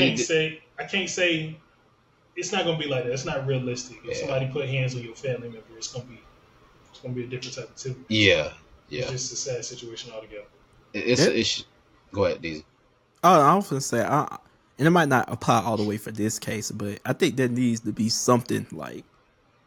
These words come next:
Speaker 3: where we look into, and it might mess some,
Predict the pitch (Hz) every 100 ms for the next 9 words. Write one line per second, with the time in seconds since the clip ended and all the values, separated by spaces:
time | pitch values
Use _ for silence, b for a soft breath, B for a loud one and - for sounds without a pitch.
0 | _ _ _ 120 117 110 113 113 123 110
1 | 113 - 110 110 113 123 143 123 127 -
2 | 127 120